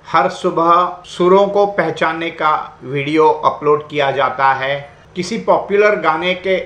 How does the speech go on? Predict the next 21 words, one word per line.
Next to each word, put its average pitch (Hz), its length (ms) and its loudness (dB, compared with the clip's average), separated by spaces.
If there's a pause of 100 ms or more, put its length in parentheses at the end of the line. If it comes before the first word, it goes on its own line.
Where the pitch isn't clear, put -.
(100)
सरगम 160 440 -2
पैच 165 440 -2
में 170 360 -6 (220)
जो 143 440 -2 (220)
स्वर 220 240 4
होते 160 380 -2
हैं, 147 360 -8 (200)
उनमें 185 340 0
से 220 260 0 (380)
किसी 220 360 -4 (100)
एक 233 260 2
स्वर 196 320 2
का 190 600 0
कितनी 190 380 -4
बार 170 460 2 (180)
उच्चार - 640 0
किया 165 320 0
गया 135 260 2
है, 151 520 -4
ये 196 380 4
आपसे 185 680 0